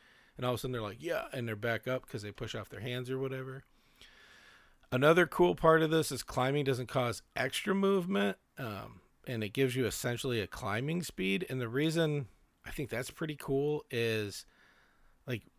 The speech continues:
if you're a ranger and you take this feat and your favorite terrain is mountains, climbing the mountains would make sense. This feat would actually make sense.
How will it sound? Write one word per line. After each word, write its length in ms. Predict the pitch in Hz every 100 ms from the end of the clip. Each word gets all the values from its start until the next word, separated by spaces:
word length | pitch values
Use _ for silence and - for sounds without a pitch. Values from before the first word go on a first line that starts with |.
| _ _ _ _ _ _ _ _ _ _ _ _
if 180 | 135 131
you're 400 | 151 185 233 202
a 80 | 143
ranger 560 | 110 107 127 156 113
and 120 | 101 104
you 80 |
take 240 | 113 139 123
this 160 | 104
feat 480 | - - 127 113 - - _ _ _ _ _
and 440 | 135 120 117 117 107
your 800 | 107 127 127 123 117 110 107 - - _ _ _ _ _ _ _ _
favorite 420 | - 156 151 143
terrain 520 | - 127 131 135 123 -
is 140 | 113
mountains, 600 | 113 104 107 160 165 - - - - - _
climbing 400 | - 131 151 160
the 60 |
mountains 260 | 139 131 120
would 100 | 120
make 200 | 110 98
sense. 380 | - 156 - -
This 220 | 107 135
feat 340 | - - 147 -
would 120 | 117
actually 280 | 107 98 107
make 220 | 95 -
sense. 380 | - 107 -